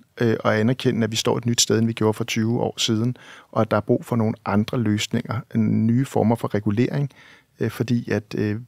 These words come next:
hvis vi ligesom bare lader stå til, øh, eller i hvert fald gør, som vi gør nu, så går det desværre, øh, når det, når vi ser på boligsammensætningen, i den, i den forkerte retning. Men vi har nogle fantastiske muligheder.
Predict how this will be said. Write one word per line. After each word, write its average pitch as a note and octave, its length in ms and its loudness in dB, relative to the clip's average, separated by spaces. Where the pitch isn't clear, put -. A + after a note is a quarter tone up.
hvis C3 380 0
vi C#3 140 0
ligesom B2+ 280 0
bare A#2+ 300 0
lader B2 100 0
stå - 160 -8
til, A#2 360 -2
øh, A2 240 -2
eller G2+ 260 -2
i - 220 -20
hvert - 200 -2
fald A#2 120 -8
gør, A2+ 140 2
som A2+ 220 0
vi G#2+ 40 0
gør G#2 200 0
nu, A#2+ 280 2
så - 200 0
går B2+ 220 2
det C3+ 140 -4
desværre, A#2 600 0
øh, G#2 420 -2
når G#2+ 160 2
det, G2+ 280 -8
når - 60 -2
vi G2 80 -4
ser - 160 -2
på - 120 -10
boligsammensætningen, A2+ 880 0
i - 60 -4
den, G#2+ 300 -2
i A#2 60 -4
den G#2+ 120 -4
forkerte A#2 340 -6
retning. G2 340 -2
Men B2 100 4
vi B2 60 2
har E3 140 2
nogle G#3 120 2
fantastiske A#2 540 -2
muligheder. G#2 400 -2